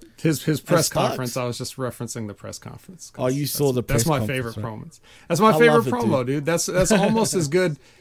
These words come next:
Speaker 1: That's almost as good as the Nine Days from Tonight promo. It's
Speaker 2: <laughs>
Speaker 1: almost.
Speaker 2: I mean,
Speaker 1: But
Speaker 2: he's so delusional, bro. Like, really, when you think about it,
Speaker 1: Is
Speaker 2: he
Speaker 1: he?
Speaker 2: believes his own bullshit.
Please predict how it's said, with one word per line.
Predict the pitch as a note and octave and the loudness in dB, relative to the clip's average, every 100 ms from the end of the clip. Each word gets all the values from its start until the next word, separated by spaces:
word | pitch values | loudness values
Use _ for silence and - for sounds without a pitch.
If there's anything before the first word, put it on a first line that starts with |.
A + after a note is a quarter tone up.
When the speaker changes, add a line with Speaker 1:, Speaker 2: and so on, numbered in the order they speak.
| _ | _
Speaker 1:
That's | - - | -8 -4
almost | F#3 A3 G#3+ F#3+ | 0 2 2 2
as | D#3 | 0
good | D#3 F#3 | 2 2
as | D#3 | 2
the | C#3+ | 0
Nine | C#3 D3 D3 | 0 0 0
Days | C#3+ C#3 | -2 -2
from | D3 | -6
Tonight | B2+ C3 B2 A#2 | -6 -6 -6 -8
promo. | - F#2 F#2 G2 _ _ _ _ _ - G#3+ | -12 -14 -14 -18 _ _ _ _ _ -8 -4
It's | - F#3 | -4 -4
Speaker 2:
<laughs> | |
Speaker 1:
almost. | D#3 D#3 C3+ F#2 - - _ _ - - - - _ - | 0 0 0 -6 -14 -16 _ _ -20 -20 -20 -20 _ -4
Speaker 2:
I | F3+ | 2
mean, | G3+ G#3+ F#3 | 4 2 0
Speaker 1:
But | E3 | 0
Speaker 2:
he's | G#3+ G3 | 0 0
so | A3 G#3+ | 2 2
delusional, | F3 F3 E3+ A3 A3 G#3 D#3+ | 2 2 4 4 4 2 -2
bro. | B2+ B2 A2+ G2 - _ _ _ | 0 -2 -2 -4 -10 _ _ _
Like, | D3 D#3+ D#3+ | 0 0 0
really, | F3+ G3+ F3 C#3 | 0 2 2 0
when | C#3+ F3+ | -2 -2
you | G3+ | -2
think | F3+ F#3 F#3+ | -2 -2 -2
about | D#3+ D#3 D3 | -2 -2 0
it, | D#3+ - - - - - - | 0 -2 -8 -10 -10 -8 -4
Speaker 1:
Is | C3 F3 | -2 2
Speaker 2:
he | C#4+ | 2
Speaker 1:
he? | |
Speaker 2:
believes | G3+ F#3+ G3 A3 F3+ | 4 2 2 0 0
his | F3 | -2
own | F#3+ F3+ | 0 0
bullshit. | C3+ F3 B3 - D#3 F#2+ | 0 0 -2 -4 -6 -8